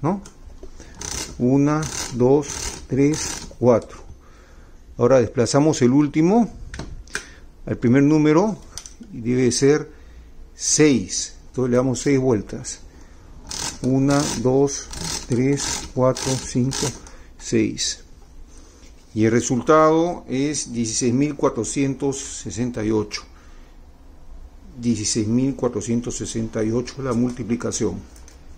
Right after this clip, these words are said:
Y finalmente vamos a la, a lo que es la división.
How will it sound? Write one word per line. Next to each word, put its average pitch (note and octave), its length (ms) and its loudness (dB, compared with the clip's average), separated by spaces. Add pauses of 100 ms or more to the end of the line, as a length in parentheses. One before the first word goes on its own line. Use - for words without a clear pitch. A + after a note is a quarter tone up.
(760)
Y A#2+ 100 -4
finalmente F3 540 4
vamos E3 300 2
a C#3+ 100 4
la, G#2+ 280 0 (560)
a A#2+ 60 -2
lo A#2 140 0
que D3+ 100 0
es D3 60 2
la D3 120 6
división. A2 600 0